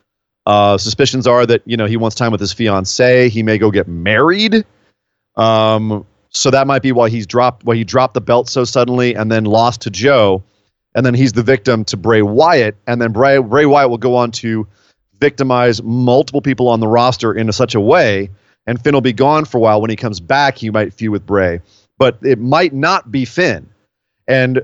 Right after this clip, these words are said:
this is actually what I wanna posit to you is, would you rather that it be Man Finn versus Bray Wyatt, or Man Finn leading to the Demon at SummerSlam or Hell in a Cell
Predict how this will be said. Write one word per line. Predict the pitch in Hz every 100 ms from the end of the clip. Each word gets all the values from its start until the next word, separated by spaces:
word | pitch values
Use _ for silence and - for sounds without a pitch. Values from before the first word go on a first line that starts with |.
| -
this | - 123 151
is | 156
actually | 156 139
what | 135
I |
wanna | 135 131 117 _ -
posit | - 156 196 151 -
to | 120
you | 98 95 104
is, | 117 110
would | 85 98 139 208 143
you | 147 185 151
rather | 120 156 220 135 80 - _ _ _ _
that | 101 139 139
it | 135 127
be | 139 127 113 -
Man | 131 107 90
Finn | - 82 - _ _ _ _
versus | - 135 123
Bray | 98 139 127
Wyatt, | 120 113 110 -
or | - 170 156 127 127 _ _ _ _ _ _
Man | 113 139 135 131
Finn | - 127 123
leading | 147 139 135
to | - 135 123
the | 117
Demon | 104 127 190 214 110 110 123 - _ _
at | 120 120
SummerSlam | 156 151 139 139 135
or | 123
Hell | 113 135 120
in |
a | 110
Cell | - 185 156 101 107